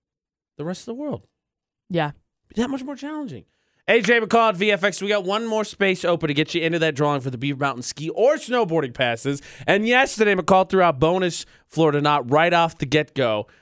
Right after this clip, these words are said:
Speaker 1: to make us laugh and try and throw us off our game, but it did not work. You got bonus Florida Not for us today, McCall?
Speaker 2: Uh, yeah.
Speaker 1: Oh, no. She's trying again. All right.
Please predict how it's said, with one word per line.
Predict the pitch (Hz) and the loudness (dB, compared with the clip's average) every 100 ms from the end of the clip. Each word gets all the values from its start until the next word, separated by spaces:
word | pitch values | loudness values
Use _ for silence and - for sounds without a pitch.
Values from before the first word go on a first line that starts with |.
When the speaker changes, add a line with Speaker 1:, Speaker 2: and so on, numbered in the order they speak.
| _ | _
Speaker 1:
to | 127 | -2
make | 139 | 0
us | 139 - | 0 0
laugh | 139 135 | 0 0
and | 135 | -4
try | - 135 | -2 -2
and | 123 | 0
throw | 127 | -2
us | 120 | -2
off | 123 131 | -4 -4
our | |
game, | 127 143 | -4 0
but | 143 | 4
it | 226 190 | 2 4
did | 240 | 2
not | 208 190 | 2 0
work. | 151 156 110 - _ _ _ _ _ _ _ _ _ _ _ _ _ _ | 0 -4 -4 -18 _ _ _ _ _ _ _ _ _ _ _ _ _ _
You | - 123 | -12 -6
got | |
bonus | 131 135 127 | -4 -4 -4
Florida | 135 135 135 | -2 0 0
Not | 135 131 | 0 0
for | 139 | -2
us | 139 | 0
today, | - 135 135 | -2 0 -2
McCall? | 143 151 147 165 - _ _ _ _ | -2 -2 -2 -2 -8 _ _ _ _
Speaker 2:
Uh, | 220 208 208 208 202 202 202 202 | -6 -2 -2 -2 -4 -4 -4 -6
yeah. | - 202 202 208 208 214 | -6 -4 0 0 0 0
Speaker 1:
Oh, | 123 120 110 101 | 0 0 0 -2
no. | 98 92 90 90 _ _ _ _ _ _ _ _ - | -8 -12 -16 -20 _ _ _ _ _ _ _ _ -20
She's | - | -18
trying | - 95 95 | -6 -2 0
again. | 104 101 95 98 - | 0 0 0 2 4
All | |
right. | 156 139 | 6 4